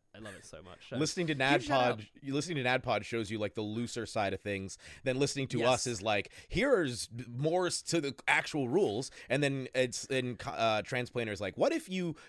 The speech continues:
Speaker 2: knew the rules?" I mean, not that Nadpod doesn't know the rules, but what if you knew the rules and then just
Speaker 1: Yeah.
Speaker 2: chose to change them? And
Speaker 1: And then
Speaker 2: cho-, we were
Speaker 1: chose,
Speaker 2: like,
Speaker 1: chose
Speaker 2: "I don't
Speaker 1: not to
Speaker 2: like
Speaker 1: do them.
Speaker 2: these, these particular rules. I'm going to just straight up adapt them to play the version of D and D that I wanna play." Yeah.
Speaker 1: Absolutely. Absolutely.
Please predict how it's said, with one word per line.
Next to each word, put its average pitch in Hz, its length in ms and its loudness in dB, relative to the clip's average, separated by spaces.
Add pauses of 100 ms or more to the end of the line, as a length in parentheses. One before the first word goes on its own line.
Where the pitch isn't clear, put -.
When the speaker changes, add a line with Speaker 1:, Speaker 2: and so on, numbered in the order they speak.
Speaker 2:
knew 190 300 0
the 233 100 2
rules?" 139 560 2
I 113 80 0
mean, 101 120 -4
not 92 120 -8
that 85 100 -10
Nadpod 78 240 -10
doesn't 82 180 -10
know 71 60 -12
the 82 80 -8
rules, 87 140 -8
but 131 60 -2
what 233 100 6
if 294 60 -2
you 269 80 -2
knew 262 100 4
the 226 100 0
rules 180 220 2
and 143 60 -2
then 151 120 0
just 139 140 -2
Speaker 1:
Yeah. 165 80 2
Speaker 2:
chose 135 340 2
to 117 100 -6
change 107 360 -6
them? - 200 -12 (380)
And - 0 -
Speaker 1:
And 139 120 2
then 190 180 6
Speaker 2:
cho-, 165 60 0
we 165 60 6
were 165 80 6
Speaker 1:
chose, 147 80 6
Speaker 2:
like, 131 280 6
Speaker 1:
chose 151 220 0
Speaker 2:
"I 294 60 8
don't 349 140 4
Speaker 1:
not - 40 -2
to 190 60 2
Speaker 2:
like 254 180 8
Speaker 1:
do - 60 -8
them. 127 120 -2
Speaker 2:
these, 107 280 -6
these 127 260 -4
particular 120 420 -2
rules. 107 240 -2 (260)
I'm 226 120 -2
going 294 160 2
to 240 60 -6
just 240 160 0
straight 226 180 0
up 196 100 4
adapt 156 440 2
them 104 180 0
to 117 80 -8
play 131 300 4
the 117 100 0
version 117 320 -4
of 101 100 -6
D 110 100 -6
and 107 80 -6
D 104 100 -6
that 95 100 -4
I 110 100 0
wanna 90 220 -6
play." - 180 -12 (760)
Yeah. 127 180 -10
Speaker 1:
Absolutely. 98 760 -12 (260)
Absolutely. - 640 -14